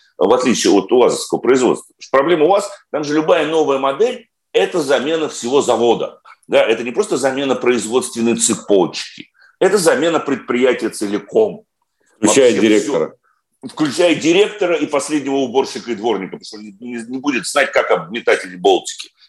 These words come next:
Speaker 1: которые вываливаются всё на этих автомобилях. Понимаете, ну никуда от этого не денешься.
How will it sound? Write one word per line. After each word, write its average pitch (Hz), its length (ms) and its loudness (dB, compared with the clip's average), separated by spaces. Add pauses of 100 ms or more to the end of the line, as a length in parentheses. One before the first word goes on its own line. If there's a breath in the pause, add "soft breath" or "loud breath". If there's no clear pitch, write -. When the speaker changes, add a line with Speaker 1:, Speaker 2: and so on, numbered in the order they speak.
Speaker 1:
которые 90 240 2
вываливаются 87 480 2
всё 78 140 -6
на 73 100 -8
этих 69 160 -10
автомобилях. 69 460 -4 (420 loud breath)
Понимаете, 135 260 2
ну 160 140 4
никуда 175 300 2
от 151 80 -2
этого 113 180 -2
не 107 140 -6
денешься. 82 480 -10